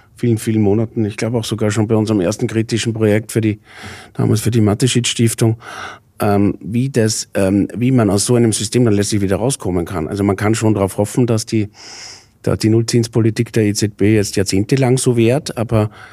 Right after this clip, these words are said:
man fragt sich, es gibt da irgendwann, kommt der Zeitpunkt, wo man sagt, ähm,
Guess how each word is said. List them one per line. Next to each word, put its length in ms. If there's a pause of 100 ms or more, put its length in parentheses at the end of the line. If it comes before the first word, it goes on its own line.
(180)
man 140
fragt 260
sich, 100
es 140
gibt 240
da 100
irgendwann, 760
kommt 240
der 80
Zeitpunkt, 480
wo 60
man 120
sagt, 460
ähm, 320